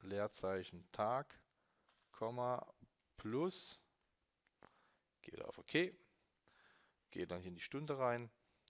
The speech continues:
kopiere mir das Ganze, gehe hier drüben rein, Alt Escape,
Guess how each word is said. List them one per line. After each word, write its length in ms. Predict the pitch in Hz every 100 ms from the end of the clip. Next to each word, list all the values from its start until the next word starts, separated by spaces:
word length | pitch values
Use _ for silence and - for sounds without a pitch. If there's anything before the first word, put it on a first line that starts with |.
| - _ _ _ _ _ _ _ _ _ _ _ _
kopiere 400 | - - - 123
mir 260 | 123 113 113
das 240 | 107 104
Ganze, 480 | - 101 101 101 101 - _ _ _ _ _ _ _ _ _ - - - _ _
gehe 140 | -
hier 80 | 64
drüben 320 | - 104 110
rein, 380 | 101 101 98 98 - _ _ _ -
Alt 160 | 107 - -
Escape, 420 | 85 - 104